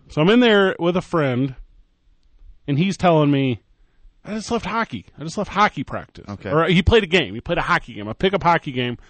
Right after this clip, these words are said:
Speaker 1: where the new hockey teams come in, right? They're off Tramway.
Speaker 2: That's exciting.
Speaker 1: And, uh, we're talking about crime in Albuquerque. We're talking about you can't go anywhere, you can't drive anything, you can't park your car. This, and, and neither he or I are from here. We're from the Midwest.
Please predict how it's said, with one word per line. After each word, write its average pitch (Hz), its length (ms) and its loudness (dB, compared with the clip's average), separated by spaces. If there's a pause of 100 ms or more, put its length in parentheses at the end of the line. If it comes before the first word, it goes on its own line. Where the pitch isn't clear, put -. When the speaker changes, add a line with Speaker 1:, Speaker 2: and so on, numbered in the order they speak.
(100)
Speaker 1:
where 180 120 2
the 202 80 4
new 247 160 4
hockey 285 300 0
teams 170 280 -2
come 143 200 0
in, 120 120 -2
right? 131 180 -2
They're 175 140 2
off 156 100 0
Tramway. 127 440 -6 (100)
Speaker 2:
That's - 180 -12
exciting. 107 440 -10 (720)
Speaker 1:
And, 139 320 -2
uh, 135 180 2
we're 160 120 0
talking 185 280 0
about 139 220 0
crime 170 480 4
in 147 80 2
Albuquerque. 110 560 -4 (260)
We're 135 120 -8
talking 139 260 -2
about 127 400 2
you 127 100 -8
can't 190 340 0
go 170 200 4
anywhere, 175 260 4
you 160 100 0
can't 160 300 -2
drive 156 340 2
anything, 156 380 0
you 151 100 0
can't 170 280 -4
park 165 240 -2
your 131 120 -18
car. 151 460 4
This, 135 220 -4
and, 151 280 -2
and 170 220 0
neither 214 380 4
he 190 180 2
or 170 100 6
I 151 180 4
are 113 100 -2
from 117 260 -6
here. 87 160 -12
We're 107 140 -6
from 113 320 -2
the 110 80 -2
Midwest. - 540 -8